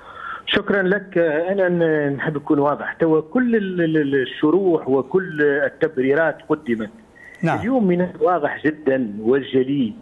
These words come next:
Speaker 1: أنه هذا الخائن العميل القابع في قصر قرطاج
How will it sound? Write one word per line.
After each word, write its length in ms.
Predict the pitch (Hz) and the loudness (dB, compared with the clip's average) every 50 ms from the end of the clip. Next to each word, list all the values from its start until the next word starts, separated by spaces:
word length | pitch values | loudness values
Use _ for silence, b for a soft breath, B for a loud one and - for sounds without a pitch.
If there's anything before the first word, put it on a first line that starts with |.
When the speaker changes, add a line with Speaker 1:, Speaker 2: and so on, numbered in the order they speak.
| - B B B B B B B - | -20 B B B B B B B -2
Speaker 1:
أنه 500 | 185 190 175 156 143 127 113 107 117 - - - 196 | -2 0 0 0 0 2 0 -2 -4 -6 -10 -10 -6
هذا 540 | 123 135 160 160 147 131 139 139 143 - - | -2 0 0 0 0 0 0 0 0 0 0
الخائن 720 | 127 127 120 117 - - 139 143 151 - - 147 123 113 113 - - 123 | -2 0 0 0 0 0 0 0 0 0 -2 -4 -4 -4 -4 -6 -4 -2
العميل 840 | 120 120 117 107 113 117 120 131 147 160 165 160 156 139 131 - - - - _ - | 0 0 0 0 0 2 2 2 2 2 2 2 0 -2 -6 -14 -18 -20 -12 _ -4
القابع 520 | 123 120 - - 139 147 156 151 147 135 127 | -4 -4 -2 -2 -2 0 0 0 -2 -4 -4
في 160 | - - 117 | -4 -8 -8
قصر 320 | 113 - 135 135 - 147 135 | -4 -4 -6 -4 -2 -4 -2
قرطاج 540 | - - 131 123 123 - 110 95 92 92 | -2 -2 -4 -4 -2 -2 -2 -2 -2 -4